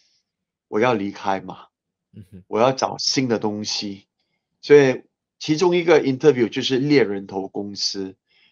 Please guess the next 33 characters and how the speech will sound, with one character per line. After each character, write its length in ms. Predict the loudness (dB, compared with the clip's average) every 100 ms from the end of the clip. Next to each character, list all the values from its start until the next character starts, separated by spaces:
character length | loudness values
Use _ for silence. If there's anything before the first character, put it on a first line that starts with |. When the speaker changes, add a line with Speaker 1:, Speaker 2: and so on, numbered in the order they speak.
| _
Speaker 1:
那 160 | 0 2
个 680 | 4 8 8 8 6 2 -8 _ _ _ _ _ _ _ _
十 300 | -12 -10 -4 -2
二， 380 | 4 4 4 _ _ 2
二-， 260 | 2 2 _ _ _ _
二 180 | 6 6
零 360 | 6 0 0
零 280 | 0 0 -6 _ _ _ _ _ _ _
六 380 | -4 4 4 4
年 280 | -2 -4 -4
十 180 | -4 0
二 180 | 2 2
月 200 | 2 -2
interview， 560 | -2 -6 -6 -4 -6 -8 -20 _ _
我 140 | 0 2
等 300 | 2 0 2
到 460 | 6 6 4 -2 _ _ _
三 480 | -10 0 4 4 4
月 180 | 2 2
多， 520 | 0 2 2 -2 _ _
他 80 | -10
们 160 | -6 -2
说 180 | 0 0
：“好 180 | 4 6
了， 280 | 6 2 _ _ _ _ _
你 280 | -4 0 0
四 380 | 0 0 2 2
月 220 | 4 4
一 160 | 2
号 380 | 0 2 0 -2 _ _ -10
来 320 | -4 -2 -4
开 320 | -2 0 0
工。” 340 | 0 -8 -8